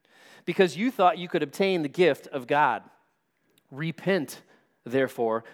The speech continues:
of this wickedness of yours, and pray to the Lord that, if possible, the intent of your heart may be forgiven you. For I see that you are in the gall of bitterness and in the bond of iniquity."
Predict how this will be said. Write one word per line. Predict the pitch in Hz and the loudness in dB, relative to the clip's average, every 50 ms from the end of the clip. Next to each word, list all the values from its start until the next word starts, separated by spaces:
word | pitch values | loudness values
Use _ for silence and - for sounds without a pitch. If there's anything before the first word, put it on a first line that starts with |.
| - | -8
of | - 139 135 131 | -4 -4 -4 -2
this | 135 127 - - | -4 -6 -6 -6
wickedness | 117 120 151 254 - - 160 143 120 117 117 113 - - | -6 -2 -2 -2 0 -2 -4 -4 -4 -4 -6 -6 -6 -6
of | 139 127 113 | -6 -6 -6
yours, | 117 123 120 113 113 110 - | -4 -4 -2 -2 -2 -4 -4
and | - 147 135 135 127 | -6 -6 -6 -6 -6
pray | - - - 160 190 254 302 294 | -8 -8 -4 -2 -2 0 -2 -2
to | - - 143 | -6 -6 -4
the | 131 117 | -4 -4
Lord | 113 113 110 110 110 113 120 | -4 -4 -4 -4 -4 -2 -2
that, | 131 139 - | -2 -4 -2
if | 160 143 - - | -4 -6 -8 -8
possible, | - - - - 226 247 240 - - 127 120 120 123 127 - - - - - | -14 -20 -12 -6 -4 -4 -4 -4 -6 -6 -4 -4 -4 -4 -8 -12 -20 -16 -8
the | 139 147 151 | -4 -2 -2
intent | 143 139 - - 190 214 202 - | -2 -4 -2 -2 -2 -2 -2 -4
of | 143 127 | -6 -6
your | 123 139 185 233 214 | -4 -2 0 0 0
heart | 135 120 113 113 127 - - - - - - _ _ _ _ | 0 0 -2 -2 -2 -6 -10 -20 -20 -20 -20 _ _ _ _
may | - 120 120 | -4 -4 -4
be | 113 127 120 | -4 -4 -8
forgiven | - 135 123 120 139 156 165 151 | -10 -10 -10 -6 -6 -4 -4 -2
you. | 131 117 110 98 95 _ _ _ _ _ _ _ _ _ _ _ _ _ _ _ _ _ | -4 -4 -4 -6 -10 _ _ _ _ _ _ _ _ _ _ _ _ _ _ _ _ _
For | - - 190 185 | -2 2 4 4
I | 190 185 | 4 4
see | 170 - - 254 254 254 | 2 -2 -4 -2 0 2
that | 190 185 160 | 2 0 0
you | 170 175 180 | 0 2 4
are | 175 165 | 4 4
in | 165 165 170 170 165 | 4 4 0 -2 -2
the | 147 | -2
gall | 135 123 117 139 143 151 165 170 180 190 180 175 156 | -4 -6 -6 -2 0 2 2 2 2 2 2 0 -2
of | 139 120 113 110 - | -4 -6 -10 -8 -2
bitterness | 151 175 185 185 147 127 120 113 120 - - - | -2 0 2 2 0 0 -2 -4 -6 -8 -10 -8
and | - 135 135 135 | -6 -4 -2 -2
in | 135 131 | -2 -4
the | 127 | -6
bond | 117 107 - 143 147 156 147 131 123 123 120 123 - | -6 -6 -4 -2 0 2 2 0 0 -2 -2 -4 -4
of | - 127 113 | -4 -4 -6
iniquity." | 120 120 127 143 - - - 107 104 98 | -4 -4 -6 -6 -8 -8 -8 -8 -8 -10